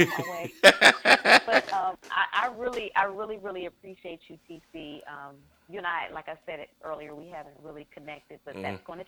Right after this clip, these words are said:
Speaker 1: change.
Speaker 2: Yes, it is.
Speaker 1: Um, I, I, I thank you and appreciate you for this platform. I thank everyone on the call, all,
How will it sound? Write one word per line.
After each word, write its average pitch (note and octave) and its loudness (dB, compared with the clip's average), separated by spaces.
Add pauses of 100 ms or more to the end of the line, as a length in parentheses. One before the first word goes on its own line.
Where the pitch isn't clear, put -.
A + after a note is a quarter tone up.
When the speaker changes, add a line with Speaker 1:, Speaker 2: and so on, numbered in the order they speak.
Speaker 1:
change. F3+ -18
Speaker 2:
Yes, A#2 0
it A#2 -2
is. C3 -6
Speaker 1:
Um, E3 -6
I, D#3 -8 (120)
I, - -10
I - -10 (120)
thank F3+ -12
you F3 -16
and D#3+ -18
appreciate E3 -18
you D#3+ -20
for B2+ -20
this C#3 -20 (120)
platform. D#3 -12
I C#3+ -14
thank D#3+ -18
everyone D3+ -16 (500)
on D#3+ -18
the C3 -20
call, D3+ -10
all, D3 -12